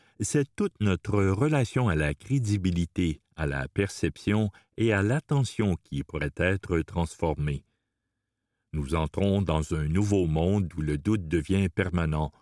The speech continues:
conclut William Pedno Pouliot. Et ce doute pourrait avoir des effets très concrets sur notre cerveau et sur notre manière de naviguer dans l'espace numérique. C'était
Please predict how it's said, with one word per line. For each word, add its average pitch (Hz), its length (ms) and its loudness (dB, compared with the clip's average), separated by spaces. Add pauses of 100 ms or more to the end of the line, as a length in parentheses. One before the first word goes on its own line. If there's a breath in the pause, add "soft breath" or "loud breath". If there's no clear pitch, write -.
(100 soft breath)
conclut 110 440 0
William 123 520 2
Pedno 98 400 0
Pouliot. 73 460 -2 (800)
Et 76 260 0
ce - 140 -4
doute 76 340 -2
pourrait 78 320 -2
avoir 80 280 0
des 78 220 0
effets 95 320 0
très 147 340 -2
concrets 101 560 0
sur 85 200 -2
notre 73 400 -4
cerveau 98 540 0 (260 loud breath)
et 101 140 2
sur 92 220 0
notre 78 400 0
manière 87 460 0
de 92 140 0
naviguer 101 560 2
dans 67 160 -6
l'espace 78 560 -4
numérique. 73 460 -2 (1400)
C'était 135 680 0